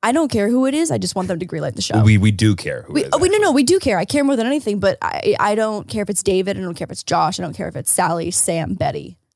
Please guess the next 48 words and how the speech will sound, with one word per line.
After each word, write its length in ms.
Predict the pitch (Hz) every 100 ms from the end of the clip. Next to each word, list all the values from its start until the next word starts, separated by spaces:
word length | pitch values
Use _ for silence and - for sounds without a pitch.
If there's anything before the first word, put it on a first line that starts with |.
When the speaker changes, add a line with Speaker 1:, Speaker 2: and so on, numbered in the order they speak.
| _
Speaker 2:
It's 180 | - 135
David 240 | 95 101 117
Zaslav. 400 | 127 160 80 80 _ -
Look 60 |
at 20 | 127
that. 100 | 127
Speaker 1:
Great. 280 | 175 175 -
Let's 120 | 196 190
call 220 | 190 180
him 100 | 185
up. 220 | 180 185 _ _
Speaker 2:
You 120 | - 135
want 60 |
me 40 | 120
to 40 |
Speaker 1:
David, 20 |
Speaker 2:
call 100 | 110
Dave? 320 | 95 98 113 - -
Speaker 1:
I 100 | 220
want 160 | 269
you 40 | 269
to 60 |
call 80 | 262
Dave. 260 | 247 190 - _ -
Yeah. 180 | 214 -
Speaker 2:
Great 220 | - 117 156
suit 260 | - 95
game. 240 | - - 92 _ _ 294
Speaker 1:
I 40 |
just 140 | 330
feel 140 | 359 370
like 200 | 349 233
Dave 280 | 254 269 233
could 180 | 269
be 140 | 214 254
someone's 320 | 233 226 202
brother 400 | 214 196 - - -
or, 80 | 226
like, 160 | 226
someone's 240 | 233 226 -
uncle. 360 | 202 202 - 180
You 60 | 233
know 80 |
what 80 | 240
I 40 | 240
mean? 260 | 214 269 -
Speaker 2:
Okay. 100 | 220
Speaker 1:
And 300 | 208 185